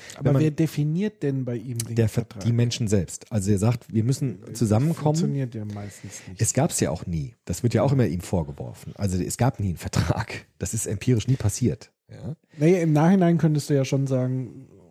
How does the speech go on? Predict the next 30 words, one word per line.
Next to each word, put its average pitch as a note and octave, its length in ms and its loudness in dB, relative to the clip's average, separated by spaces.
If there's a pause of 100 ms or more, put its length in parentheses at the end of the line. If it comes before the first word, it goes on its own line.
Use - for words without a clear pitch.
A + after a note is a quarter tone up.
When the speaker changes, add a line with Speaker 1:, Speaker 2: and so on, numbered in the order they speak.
(120)
Speaker 1:
sowas B2 480 -4
wie A#2+ 200 -4
unser A#2+ 340 0
Grundgesetz E3+ 800 0 (100)
ist - 280 -10
Speaker 2:
Ja. G#2+ 60 -8
Speaker 1:
eigentlich D3 420 2
schon C#3+ 260 0
ein C3 300 -4
deutscher A#2+ 260 -2
Gesellschaftsvertrag. - 960 -2
Speaker 2:
Ja, G2 100 4
wobei A#2+ 240 6
ja A#2 120 4
auch B2 120 0
nicht B2 160 0
die G#2+ 80 4
Men-, G#2 300 2
die C3+ 340 0
Menschen A#2+ 680 2
von G#2+ 240 0
Deutschland G#2 440 2
zusammengekommen F2+ 640 -2
sind, D#2 220 -6
sondern F2 220 0
auch E2 100 -2
da G#2 240 2
gab's F#2 240 0
ja G#2 100 4
dann, E2+ 280 -2